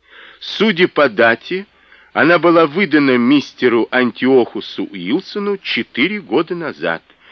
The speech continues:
и уже успела обтрепаться по краям. Он восхитился работой отдела документов фирмы.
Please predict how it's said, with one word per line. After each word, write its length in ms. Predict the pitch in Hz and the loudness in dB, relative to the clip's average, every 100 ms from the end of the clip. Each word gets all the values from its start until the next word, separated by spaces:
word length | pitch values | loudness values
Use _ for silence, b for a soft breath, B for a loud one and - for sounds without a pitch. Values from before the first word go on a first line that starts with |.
| B - | B -6
и 80 | 113 | -4
уже 260 | 113 131 | 0 2
успела 760 | 120 110 - - 143 202 202 - | 2 0 -6 -2 2 2 -2 -4
обтрепаться 880 | 117 - - 87 - 120 151 - 147 | -6 -8 -10 -12 -4 -4 -6 -12 -18
по 160 | - - | -16 -16
краям. 500 | 135 107 78 71 - _ _ _ _ _ _ _ _ - | -14 -14 -12 -14 -18 _ _ _ _ _ _ _ _ -2
Он 300 | 127 131 127 _ | 2 2 -2 _
восхитился 1080 | 95 98 135 - - 135 - 127 90 - 82 | -6 -2 -2 -6 -10 -8 -4 -4 -4 -10 -6
работой 600 | 85 78 87 - 85 78 - | -6 -4 -8 -8 -10 -10 -8
отдела 640 | 101 73 69 95 87 82 | -8 -8 -6 -4 -4 -6
документов 720 | 82 85 82 80 71 - 73 - | -10 -12 -10 -10 -12 -16 -18 -18
фирмы. 420 | - 78 65 64 | -18 -16 -16 -20